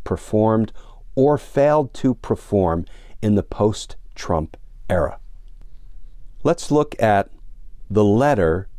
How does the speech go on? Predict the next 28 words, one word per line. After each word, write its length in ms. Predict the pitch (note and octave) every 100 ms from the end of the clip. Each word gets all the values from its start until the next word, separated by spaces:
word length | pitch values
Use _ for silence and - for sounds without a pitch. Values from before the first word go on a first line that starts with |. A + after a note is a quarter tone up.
| -
by 120 | G2+ G2+
which 540 | G#2 G#2+ - - - - - -
Jack 320 | - B2+ D3+
Smith 440 | - - B2+ A#2+ -
was 180 | G#2+ -
appointed 640 | G2+ - - F#2+ F2 F#2+ F2+ - -
special 420 | - F#2+ F2+ F2
counsel. 480 | - C#2+ C2 - - - - - - - - - - -
It's 200 | G#2 -
dated 320 | C3 C#3+ C#3
November 400 | B2 G2+ C#3 B2
eighteenth, 800 | A#2+ B2+ - - G2 A2+ - - -
twenty 320 | - G2 A#2
twenty-two. 640 | B2 - G#2+ C3 - G2+ G#2
That's 260 | F#2 -
when 220 | G#2+ G2+ F#2+
Merrick 320 | G2 A2+ -
Garland, 520 | A2+ F#2+ E2+ F#2 B2+ - - - -
the 80 | -
Attorney 320 | E2 G2 G2+
General, 420 | G2 G2 F#2 F#2+ -
appointed 600 | G#2 - - B2+ B2+ A#2
Jack 340 | F#2 G2+ F#2 -
Smith 440 | - F#2+ F#2+ - - - - -
as 160 | - G2+
special 440 | - F#2+ F#2 A2+
counsel. 560 | - G2+ D#2+ - F#2+ - - - - - - -
And 380 | C3 C3 B2